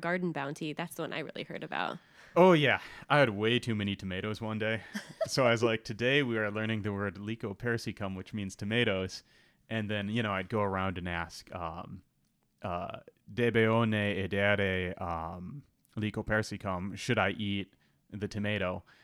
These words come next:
Speaker 2: And then the students could say yes or no, and then I'd eat the tomato. Or I'd ask, like, "Do you want to eat the tomato?" And then, you know, hand out the tomatoes.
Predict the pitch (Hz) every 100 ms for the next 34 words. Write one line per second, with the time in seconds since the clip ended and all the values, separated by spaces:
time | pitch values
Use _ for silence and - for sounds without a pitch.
0 | - 127 123 113 98 113 104 101 117 -
1 | 98 90 90 - 101 90 87 87 87 95
2 | 92 98 107 - 95 92 90 107 104 113
3 | 110 - 110 98 104 120 110 101 98 -
4 | - 90 101 107 104 101 92 98 98 92
5 | 92 - 98 92 - 92 92 87 90 92
6 | 90 87 85 -